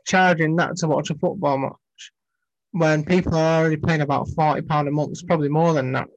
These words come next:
to watch your Sky Sports channels. Same with B T Sport, same with Amazon. Like, if you, if you're gonna do something, <coughs> make it fair for all.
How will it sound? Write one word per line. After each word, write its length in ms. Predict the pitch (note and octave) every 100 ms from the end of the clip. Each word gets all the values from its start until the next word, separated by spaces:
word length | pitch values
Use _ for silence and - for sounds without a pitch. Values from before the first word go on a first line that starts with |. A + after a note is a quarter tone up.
| -
to 320 | - D3+ D3
watch 300 | D3+ C#3 D#3
your 60 | D3+
Sky 280 | - D3+
Sports 380 | D3 - D3+ C#3
channels. 480 | - D#3+ C#3 - - _ _ _ _
Same 240 | - G3
with 100 | G3
B 180 | F3+ F#3+
T 280 | F3+ F3+ F3
Sport, 520 | D#3+ - F#3+ F#3 - _
same 260 | - F3 E3+
with 140 | D#3
Amazon. 580 | D#3 E3 D#3 D#3+ E3 D#3 _ _ _ _ _ -
Like, 320 | E3 D#3 - E3 - _ _ _ _ _ _ _ -
if 220 | G3 -
you, 180 | G#3+ G#3
if 80 |
you're 60 | G3+
gonna 180 | A#3+ G3+
do 180 | F3+ G3+
something, 500 | C4 C#4 A#3 D#3+ D#3+
<coughs> 20 |
make 240 | G3 G3+
it 160 | F#3 E3+
fair 220 | F3+ F3+ D#3
for 120 | D3+
all. 300 | D#3+ D#3+ C#3